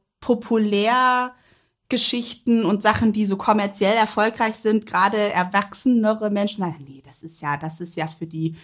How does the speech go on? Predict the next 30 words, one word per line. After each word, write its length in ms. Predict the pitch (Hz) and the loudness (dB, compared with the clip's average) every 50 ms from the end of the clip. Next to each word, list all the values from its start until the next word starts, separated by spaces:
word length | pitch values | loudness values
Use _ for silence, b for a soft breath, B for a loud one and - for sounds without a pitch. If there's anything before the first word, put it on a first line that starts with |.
| B B B | B B B
das 140 | 233 247 247 | 2 2 4
ist 60 | - | 4
ja 80 | 214 | 0
für 120 | 214 - 208 | 0 0 0
die 140 | 196 196 196 | 0 0 0
Teenager.“ 800 | - - 196 202 214 220 208 226 233 226 269 269 294 339 381 b b b b b b b b b b | 0 -2 -2 -2 -2 -2 -4 -6 -6 -6 -6 -6 -6 -6 -6 b b b b b b b b b b
Und 100 | - 202 | 0 2
deswegen 320 | 208 214 214 - 226 220 196 | 2 2 2 2 0 0 2
empfehle 340 | 175 196 - - 233 240 | 0 0 0 -2 -2 -2
ich 100 | 269 269 | -2 -2
das, 200 | - 247 240 240 | -4 -4 -4 -2
weil 100 | 208 185 | 0 -2
es 120 | 185 196 - | -2 -2 -4
extrem 560 | 175 175 - - - - - 233 233 - 247 | -10 -10 -12 -12 -10 -6 -2 0 2 2 2
gute 240 | 226 226 220 - 214 131 | 0 -2 -6 -4 -4 -2
Alben 260 | 143 170 175 196 196 | 0 0 2 2 2
sind 140 | 196 196 196 | 2 2 2
und 80 | 185 180 | 2 0
ich 80 | - - | -2 -2
glaube, 260 | 175 165 175 180 180 | 2 2 2 2 2
dass 180 | 180 180 175 - | -2 -2 -4 -4
die 140 | - 175 - | -6 -6 -6
auch 120 | 160 - | -6 -8
fürs 200 | - - 190 190 - | -8 -8 -4 -4 -2
Sch-, 360 | - - - - - - - | -2 -2 -2 -2 -4 -4 -2
Schreiben 560 | - - - - 180 185 196 247 269 294 269 220 | 0 0 0 2 2 4 4 4 2 2 0 0
sehr 140 | 208 202 | 0 -2
inspirierend 560 | 180 196 202 - - - - 285 311 320 339 330 | -2 -2 -4 -4 -8 -4 -2 2 2 2 2 2
sein 240 | 277 262 262 277 | 2 0 0 0
könnten. 520 | 277 - 269 254 254 262 - - 262 254 | -2 -2 -2 -2 -2 -2 0 -2 -2 -2